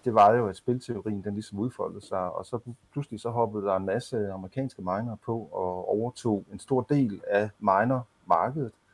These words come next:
Øh, og, og det er sådan set det, det, det, øh, som, som det grundlæggende spilteoretiske koncept går ud på, det er jo,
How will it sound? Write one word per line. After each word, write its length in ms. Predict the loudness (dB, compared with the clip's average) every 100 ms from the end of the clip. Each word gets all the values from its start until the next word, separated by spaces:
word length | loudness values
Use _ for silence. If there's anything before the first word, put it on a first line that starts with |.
| _ _ _ _ _ -2
Øh, 480 | 2 6 6 4 0 2
og, 240 | 4 4
og 120 | 2
det 60 | 2
er 40 |
sådan 180 | 2 0
set 260 | 0 0 2
det, 160 | 2 0 -2 _ _ _ _ _ _ _
det, 100 | -20 -20
det, 100 | -18 -18 -6
øh, 160 | 0 0
som, 220 | 2 -2
som 140 | -2 -8
det 100 | 2
grundlæggende 420 | 4 4 2 0
spilteoretiske 760 | -8 0 0 2 0 0 -2
koncept 360 | -10 -2 -2 0
går 100 | -2
ud 180 | -2 -2
på, 180 | -4 0
det 140 | 2
er 80 | 4
jo, 260 | 2 -2